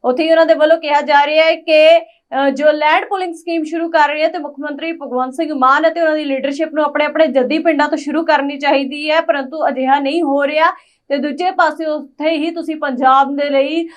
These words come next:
ਉਜਾੜਾ ਬਣ ਕੇ ਆਏ ਹੋ ਤੇ ਦੂਜੇ ਪਾਸੇ ਹੁਣ ਪ੍ਰਤਾਪ ਬਾਜਵਾ ਵੀ ਗਰਮ ਦਿਖਾਈ ਦੇ ਰਹੇ ਨੇ ਤੇ ਜਿਸ ਦੇ ਤਹਿਤ ਉਹਨਾਂ ਨੇ ਹੁਣ ਪੰਜਾਬ ਸਰਕਾਰ ਦੇ ਉੱਤੇ ਪਲਟਵਾਰ ਕੀਤਾ ਹੈ ਤੇ ਲੈਂਡ ਪੂਲਿੰਗ ਸਕੀਮ ਦਾ ਲਗਾਤਾਰ ਵਿਰੋਧ ਕਰਦੇ ਹੋਏ ਨਜ਼ਰ ਆ ਰਹੇ ਨੇ ਤੇ ਉਹਨਾਂ ਦਾ ਕਹਿਣਾ ਹੈ ਕਿ ਜੇਕਰ ਸਾਡੀ ਸਰਕਾਰ ਆ ਜਾਂਦੀ ਹੈ ਤਾਂ ਦੋ ਹਜ਼ਾਰ ਸਤਾਈ ਦੇ ਵਿੱਚ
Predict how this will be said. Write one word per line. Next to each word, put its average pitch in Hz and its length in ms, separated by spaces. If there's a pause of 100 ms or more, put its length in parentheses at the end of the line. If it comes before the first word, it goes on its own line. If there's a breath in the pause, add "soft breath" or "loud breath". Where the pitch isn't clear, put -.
(200 loud breath)
ਉਜਾੜਾ 294 500
ਬਣ 285 180
ਕੇ 247 160
ਆਏ 208 160
ਹੋ - 60
ਤੇ - 160
ਦੂਜੇ 247 300
ਪਾਸੇ 285 300
ਹੁਣ 294 200
ਪ੍ਰਤਾਪ 285 380
ਬਾਜਵਾ 277 380
ਵੀ 311 120
ਗਰਮ 294 260
ਦਿਖਾਈ 294 300
ਦੇ 285 180
ਰਹੇ 311 100
ਨੇ 339 80
ਤੇ 349 120
ਜਿਸ 277 140
ਦੇ 294 140
ਤਹਿਤ 269 360
ਉਹਨਾਂ 285 180
ਨੇ 285 60
ਹੁਣ 277 240
ਪੰਜਾਬ 311 540
ਸਰਕਾਰ 254 400
ਦੇ 247 100
ਉੱਤੇ 269 220
ਪਲਟਵਾਰ 285 540
ਕੀਤਾ 285 320
ਹੈ 320 140 (400 loud breath)
ਤੇ 285 120
ਲੈਂਡ 330 360
ਪੂਲਿੰਗ 359 240
ਸਕੀਮ 330 320
ਦਾ 330 140
ਲਗਾਤਾਰ 294 520
ਵਿਰੋਧ 285 380
ਕਰਦੇ 269 300
ਹੋਏ 269 220
ਨਜ਼ਰ 262 360
ਆ 285 160
ਰਹੇ 294 100
ਨੇ 311 100
ਤੇ 330 100
ਉਹਨਾਂ 285 140
ਦਾ 285 80
ਕਹਿਣਾ 285 260
ਹੈ 320 40
ਕਿ 330 120
ਜੇਕਰ 285 320
ਸਾਡੀ 302 340
ਸਰਕਾਰ 269 480
ਆ 262 200
ਜਾਂਦੀ 277 400
ਹੈ 285 120
ਤਾਂ 302 140
ਦੋ 254 200
ਹਜ਼ਾਰ 285 200
ਸਤਾਈ 277 220
ਦੇ 262 120
ਵਿੱਚ 262 260